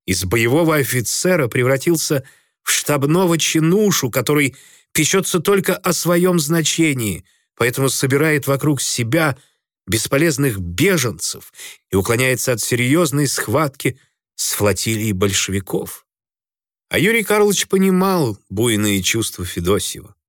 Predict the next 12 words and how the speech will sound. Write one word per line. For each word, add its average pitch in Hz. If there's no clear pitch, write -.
Петр 214
Петрович 190
на 139
взлете 143
жизненных 139
сил, 139
он 127
яростно 170
жаждет 151
подвига 165
и 160
признания. 131